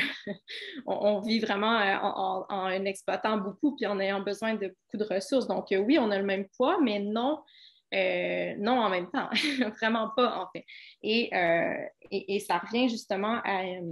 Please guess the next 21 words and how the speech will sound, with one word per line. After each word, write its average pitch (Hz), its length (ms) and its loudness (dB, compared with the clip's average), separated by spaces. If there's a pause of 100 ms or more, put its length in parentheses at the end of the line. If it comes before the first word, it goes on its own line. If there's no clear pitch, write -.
(480)
peut-être, 220 360 -2
si - 160 -10
je - 120 -14
peux 220 60 -2
rebondir 208 540 0
sur, 220 240 -6
euh, 180 280 -2 (960)
la 208 120 -4
question 196 340 0
de 226 60 2
l'autosuffisance. 214 1040 -2
Je - 60 -20
pense 208 200 -6
que 208 80 -4
j'ai 180 180 -4
vu 175 80 -12
ça, - 200 -8
je 220 120 -4
sais - 220 -14
pas, 208 200 0
euh, 185 80 -2